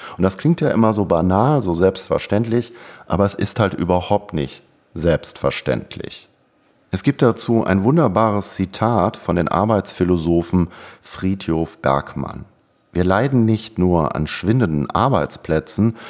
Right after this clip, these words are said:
sondern vor allem an der Armut der Begierde. Gemeint ist die Unfähigkeit, Wünsche zu äußern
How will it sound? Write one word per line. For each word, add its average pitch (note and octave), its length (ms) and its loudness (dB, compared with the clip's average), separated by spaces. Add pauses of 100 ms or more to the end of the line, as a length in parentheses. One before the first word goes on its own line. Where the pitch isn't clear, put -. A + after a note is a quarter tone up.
(200)
sondern G#2+ 260 2
vor - 220 -2
allem C#3 280 2
an - 140 0
der G2 220 0
Armut G#2 580 0
der D#2+ 140 0
Begierde. E2 760 -2 (320)
Gemeint F2+ 400 2
ist C#3 200 -6
die - 60 2
Unfähigkeit, G#2+ 920 2 (340)
Wünsche F#2+ 480 2
zu - 260 -2
äußern D#2+ 540 0